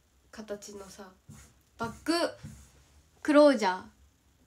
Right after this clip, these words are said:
絶対にわからないんだけど。うん。あ、来たかも、トムが。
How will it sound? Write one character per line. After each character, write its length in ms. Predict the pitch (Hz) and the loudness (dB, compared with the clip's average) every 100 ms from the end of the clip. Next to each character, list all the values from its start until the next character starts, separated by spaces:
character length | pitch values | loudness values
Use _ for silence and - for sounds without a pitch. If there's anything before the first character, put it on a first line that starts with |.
| _ | _
絶 180 | - 208 | -14 -10
対 160 | - 247 | -4 -2
に 120 | 247 | -2
わ 140 | 247 240 | -2 -2
か 140 | 247 | -4
ら 100 | 247 | -2
な 80 | 233 | -4
い 60 | |
ん 60 | 202 | -8
だ 40 | 185 | -14
け 100 | 190 | -20
ど。 100 | - - - - - - - _ _ - _ _ _ _ _ _ _ _ _ _ _ _ _ - - _ _ _ _ - | -20 -20 -12 -8 -8 -8 -14 _ _ -20 _ _ _ _ _ _ _ _ _ _ _ _ _ -20 -20 _ _ _ _ -18
う 20 | |
ん。 60 | 202 185 _ _ _ _ _ _ _ _ _ _ _ - - - _ _ - - - - | -18 -18 _ _ _ _ _ _ _ _ _ _ _ -20 -20 -20 _ _ -20 -20 -20 -16
あ、 180 | 247 277 - - | -14 -14 -18 -20
来 80 | - | -14
た 120 | 262 | -12
か 120 | 220 | -10
も、 140 | 214 | -10
ト 120 | 214 220 | -10 -12
ム 160 | 220 | -12
が。 80 | 220 | -14